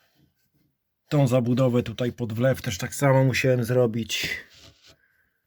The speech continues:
No i jak widać, reparaturka wstawiona, od tyłu zaciągnięta masą, pomalowane epoksydem. E, tutaj i tak wszędzie plastiki wychodzą.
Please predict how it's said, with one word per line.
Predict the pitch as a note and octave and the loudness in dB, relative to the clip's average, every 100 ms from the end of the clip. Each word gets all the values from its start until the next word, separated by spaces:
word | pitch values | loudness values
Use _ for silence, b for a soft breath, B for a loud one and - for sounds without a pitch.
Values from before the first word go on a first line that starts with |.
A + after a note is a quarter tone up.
| _ _ _ _ _ _ _ _ _ _ | _ _ _ _ _ _ _ _ _ _
No | - | -4
i | |
jak | A3+ G3 | -2 0
widać, | G3 C#3+ - - - | 4 4 4 -2 -2
reparaturka | C3 C#3+ C3+ C#3+ C#3+ C#3 | -2 0 -2 0 -2 -4
wstawiona, | - - C3 C#3+ C3+ A#2 B B B | -6 -4 0 2 2 0 B B B
od | - - | -20 -10
tyłu | C#3+ C3 | -6 -4
zaciągnięta | A#2+ - B2 B2+ A2+ A#2+ | -6 -6 -6 -6 -4 -4
masą, | B2+ - B2 A2+ - _ _ _ _ _ _ _ _ _ _ _ _ _ _ _ _ | -4 -6 -6 -8 -12 _ _ _ _ _ _ _ _ _ _ _ _ _ _ _ _
pomalowane | B2 B2+ A#2+ A#2+ A#2+ A#2 A2 | -8 -6 -4 -2 -2 -2 -4
epoksydem. | - - - B2+ B2 A2+ B B B B B _ _ b b b b b b _ _ _ _ _ | -8 -8 -4 0 0 -2 B B B B B _ _ b b b b b b _ _ _ _ _
E, | - B2 | -10 -8
tutaj | - B2+ A#2+ A2+ - B | -8 -2 0 0 -4 B
i | C3+ | -8
tak | C3 A#2+ - | -4 -4 -6
wszędzie | - - B2 A#2 | -6 -2 -2 -2
plastiki | A#2 A2 - - C3 | -6 -8 -10 -8 -6
wychodzą. | A#2+ B2+ B2 B2+ | -2 -2 0 -2